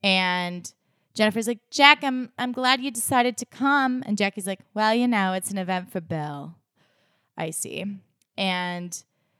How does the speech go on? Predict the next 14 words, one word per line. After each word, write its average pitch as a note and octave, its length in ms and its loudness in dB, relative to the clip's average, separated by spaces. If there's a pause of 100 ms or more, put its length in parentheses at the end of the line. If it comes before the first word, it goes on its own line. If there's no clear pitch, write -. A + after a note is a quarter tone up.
(340)
Jackie's G#3+ 440 -6
basically F3+ 420 -8
just F3 200 -12
like, E3 180 -8
"If F3+ 80 -12
you're C4 80 -4
not D4 120 4
gonna G#4 140 4
apologize, A3+ 480 4
just F#3+ 140 -8
shut A3+ 140 -4
the - 60 -12
fuck F3+ 240 -4
up." - 200 -14